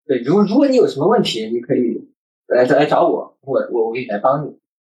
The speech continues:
然后后面还有那个 Reddit 上给我私信的，就是说，不是说我免费，不是很多人说我免费有问题了，就是说感谢你为我们这些穷人，呃，破产了的人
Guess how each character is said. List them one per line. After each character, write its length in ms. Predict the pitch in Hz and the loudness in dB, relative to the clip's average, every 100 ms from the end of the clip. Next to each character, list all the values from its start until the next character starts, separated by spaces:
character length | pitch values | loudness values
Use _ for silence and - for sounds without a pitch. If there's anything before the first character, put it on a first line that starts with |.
| _ - | _ -2
然 100 | 135 | -2
后 80 | |
后 200 | - 277 | 0 2
面 160 | 220 156 | 2 0
还 180 | - 156 | -2 -2
有 140 | 160 | 0
那 120 | 131 | -2
个 80 | 123 | -2
Reddit 240 | 120 135 131 | -2 -4 -2
上 160 | 120 | -4
给 60 | 117 | -2
我 100 | 113 | -4
私 200 | - 127 | -4 -6
信 160 | - - | -4 -6
的， 60 | |
就 80 | 104 | -8
是 80 | - - | -6 -2
说， 260 | - - _ _ _ _ _ | -2 -2 _ _ _ _ _
不 80 | 196 | 0
是 80 | 196 | 2
说 160 | 220 | 2
我 60 | 214 | 4
免 180 | - - | 2 0
费， 160 | 208 | 0
不 220 | 165 - | -2 -4
是 60 | 151 | -4
很 100 | 135 | 0
多 80 | 160 | 0
人 100 | 170 | 2
说 80 | 190 | 0
我 60 | |
免 120 | 170 - | -2 -2
费 120 | 156 | -2
有 80 | - | -2
问 160 | 156 | -6
题 100 | - | -14
了， 140 | - _ _ | -20 _ _
就 120 | - 139 | -2 2
是 40 | |
说 140 | 135 131 - _ - | 2 0 -4 _ -6
感 160 | - | -4
谢 140 | - 208 | 2 4
你 320 | 143 113 - | 4 -2 -2
为 140 | 170 | 0
我 60 | 147 | 0
们 120 | 120 | 0
这 80 | 151 | -2
些 140 | 160 | -2
穷 260 | 147 180 175 | 0 0 2
人， 260 | 175 135 - 170 | 2 0 0 2
呃， 180 | 156 160 | 2 2
破 180 | 285 | 0
产 200 | 214 - 135 | 0 -2 -2
了 80 | |
的 120 | 143 143 | 0 2
人 200 | 131 | 0